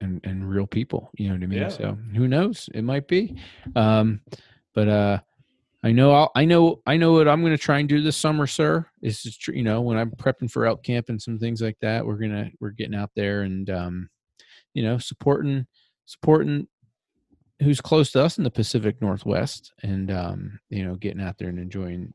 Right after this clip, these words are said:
Speaker 1: you know, s-, wild spaces and, and also, you know, training our butts off, you know what I mean? So
Speaker 2: Well, I hope you catch some big ones, man.
Speaker 1: Yeah.
Speaker 2: So, uh, my, my fishing trip was two weeks ago. We went to Medford and went out on the lake for an hour,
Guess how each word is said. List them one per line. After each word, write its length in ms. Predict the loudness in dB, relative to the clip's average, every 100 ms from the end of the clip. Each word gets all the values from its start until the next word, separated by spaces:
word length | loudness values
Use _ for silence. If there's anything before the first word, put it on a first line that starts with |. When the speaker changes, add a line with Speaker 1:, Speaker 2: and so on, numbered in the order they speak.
| -14
Speaker 1:
you 80 | -10
know, 100 | -10
s-, 160 | -12 -6
wild 280 | -4 -4
spaces 560 | -8 -8 -8 -8 -10 -8
and, 240 | -10 -12 -16 _ _ _ _
and 120 | -6
also, 440 | -6 -6 -4 -4 -2
you 140 | -4
know, 220 | -4 -6 -10
training 340 | -8 -6 -4 -4
our 80 |
butts 300 | -4 -4 -4
off, 220 | -4 -4 -4
you 60 |
know 80 | -4
what 80 | -2
I 40 | -2
mean? 200 | -4 -6
So 320 | -4 -4 -4 -12 _ _ _ _
Speaker 2:
Well, 100 | 2
I 80 | 4
hope 180 | 4 2
you 60 | 0
catch 260 | 2 2
some 160 | 0 2
big 200 | 4 4
ones, 280 | 0 -2 -4
man. 320 | -6 -6 -6
Speaker 1:
Yeah. 160 | -4 -4 2
Speaker 2:
So, 440 | 2 2 -4 -14 -20 -16
uh, 60 | -14 -4
my, 220 | 2 2
my 260 | 2 2 2
fishing 420 | 2 0 0 -4
trip 320 | -2 -2 0
was 200 | -2 -2
two 220 | -4 -2
weeks 240 | -2 -4 -4
ago. 200 | -2 -2
We 140 | -2
went 180 | -2 -4
to 80 | -2
Medford 460 | 0 -2 -2 -4
and 80 | -2
went 120 | -2
out 120 | 0 0
on 100 | -2
the 60 |
lake 260 | 0 -2 -2
for 140 | -6
an 80 | -4
hour, 360 | -2 -2 -6